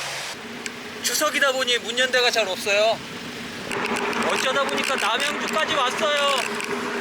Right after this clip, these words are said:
그 많던 애견샵들이 다 어딜 간 건지 모르겠네. 동물병원 발견.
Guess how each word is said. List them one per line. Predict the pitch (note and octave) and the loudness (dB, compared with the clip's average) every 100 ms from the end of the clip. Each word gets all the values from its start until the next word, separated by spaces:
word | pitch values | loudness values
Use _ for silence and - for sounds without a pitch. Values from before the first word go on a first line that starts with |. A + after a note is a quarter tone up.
| - - - | -4 -4 -2
그 | - G#3+ D4+ | 0 2 4
많던 | F3 E3+ - - C4 | 4 2 2 2 4
애견샵들이 | D#3+ F3+ A3 C4+ C#4 C4 B3 C4 B3+ | 4 4 6 4 4 2 2 0 0
다 | G#3 F#3+ | 2 2
어딜 | C3+ D#3 G#3 D4 D4+ | 4 2 2 2 2
간 | C#4+ B3+ | 2 2
건지 | A#3 A3+ G3+ | 0 2 0
모르겠네. | E3+ D#3+ F#3 - F#3+ D3 F3+ - - - - - - - A#3+ A#3 A#3+ A#3+ B3 B3 A#3+ A#3 A#3 - - - - - - | 0 0 0 -2 0 2 2 0 -10 -10 -10 -12 -8 -6 -8 -10 -10 -10 -12 -14 -14 -14 -12 -12 -12 -14 -16 -16 -10
동물병원 | F3 G#3+ A3+ A3 G3+ G3 D#3 | -8 -6 -4 -4 -4 -4 -4
발견. | D3 C#3 C3+ | -4 -4 -6